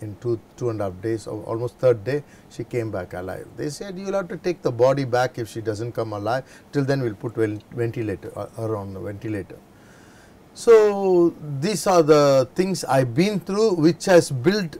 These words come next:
my faith. Those path of suffering and, uh, tears,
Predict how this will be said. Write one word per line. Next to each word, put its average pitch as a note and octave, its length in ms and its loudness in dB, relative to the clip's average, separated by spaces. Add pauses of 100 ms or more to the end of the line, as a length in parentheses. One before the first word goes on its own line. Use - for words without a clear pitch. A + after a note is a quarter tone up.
(140)
my B2 240 -2
faith. - 420 -10 (1500)
Those B2+ 200 -4
path C#3+ 340 2
of A2 160 -2
suffering B2+ 640 -4
and, G2+ 400 -10
uh, F#2+ 40 -8 (280)
tears, A#2 480 0